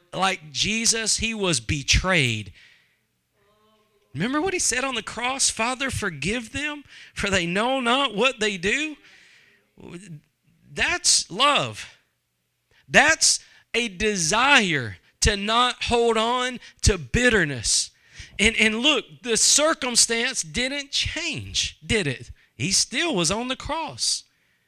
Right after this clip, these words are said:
Even when he said that, he was still on the cross. But he didn't allow bitterness, just like that vinegar, he didn't allow that in him, did he?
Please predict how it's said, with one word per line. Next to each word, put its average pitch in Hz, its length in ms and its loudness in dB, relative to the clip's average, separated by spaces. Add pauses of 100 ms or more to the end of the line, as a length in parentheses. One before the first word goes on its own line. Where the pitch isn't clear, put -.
(220)
Even 277 420 2
when 294 160 2
he 294 100 2
said 311 440 4
that, 151 260 2
he 247 140 4
was 214 180 0
still 285 420 0
on 285 160 0
the 285 120 2
cross. 311 720 4 (480)
But 147 140 -6
he 147 100 -2
didn't 170 500 0
allow 151 600 -2 (160)
bitterness, 135 800 0 (480)
just 113 200 -6
like 147 200 -6
that 139 140 -6
vinegar, 131 480 -2
he 127 120 -4
didn't 139 220 -6
allow 143 340 -6
that 151 240 -6 (140)
in 147 180 -4
him, 107 340 -8 (1120)
did 123 200 0
he? 107 180 -8